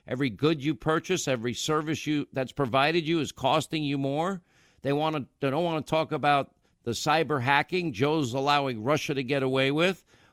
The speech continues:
or the reunification, uh, geographical ambitions of, of China, uh, the money he's pressuring South Korea to give to Iran,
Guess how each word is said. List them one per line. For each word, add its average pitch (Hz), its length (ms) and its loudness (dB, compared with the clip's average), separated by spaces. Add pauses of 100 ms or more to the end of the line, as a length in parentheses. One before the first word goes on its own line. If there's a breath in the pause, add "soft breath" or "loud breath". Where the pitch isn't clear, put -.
or 123 380 2
the 117 400 0
reunification, 147 1300 0 (380 soft breath)
uh, 113 160 -2
geographical 135 1400 0
ambitions 127 880 -2
of, 117 460 -2 (160)
of 117 260 -4
China, 180 640 0 (420 soft breath)
uh, 113 280 0
the 110 180 0
money 151 380 0
he's 123 280 -2
pressuring 139 760 0
South 143 380 0
Korea 139 380 0
to 131 80 0
give 120 240 -2
to 123 160 0
Iran, 160 600 0